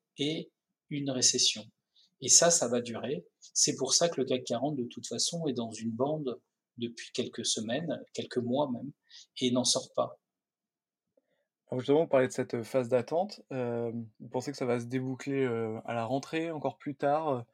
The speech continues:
Speaker 1: Non, non, ce sera pas si long que ça, parce que, euh, d'abord, les banquiers centraux, centraux, pardon, sont en train de, de mettre en pause leur, leur action contre l'inflation. Euh, ensuite, euh,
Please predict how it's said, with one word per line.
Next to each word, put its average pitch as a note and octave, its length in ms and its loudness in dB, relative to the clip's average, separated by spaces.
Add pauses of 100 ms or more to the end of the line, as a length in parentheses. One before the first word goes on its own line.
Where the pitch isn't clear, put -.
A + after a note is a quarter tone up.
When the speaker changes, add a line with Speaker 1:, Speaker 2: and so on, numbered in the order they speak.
(260)
Speaker 1:
Non, A2+ 220 2
non, A2 200 -2
ce - 180 -4
sera - 200 0
pas C3+ 100 0
si B2+ 200 6
long A#2 160 -2
que A#2+ 60 2
ça, D3+ 220 6
parce - 260 4
que, A#2 260 -4 (540)
euh, A#2 140 -4 (180)
d'abord, C3+ 400 2
les A#2+ 100 0
banquiers A#2 300 -4
centraux, B2+ 520 -2 (200)
centraux, B2+ 540 0
pardon, A2+ 420 -6
sont A#2+ 320 -8
en A2+ 80 -10
train B2 220 -4
de, A2 220 -8 (140)
de A#2+ 120 -8
mettre A#2 260 -6
en B2+ 80 -4
pause C3 400 -6
leur, G#2+ 200 -6 (220)
leur A#2+ 280 -6
action D3+ 520 2 (200)
contre - 340 -6
l'inflation. D3+ 680 -4 (680)
Euh, A2+ 360 -2
ensuite, C#3+ 600 0 (100)
euh, A#2 140 -8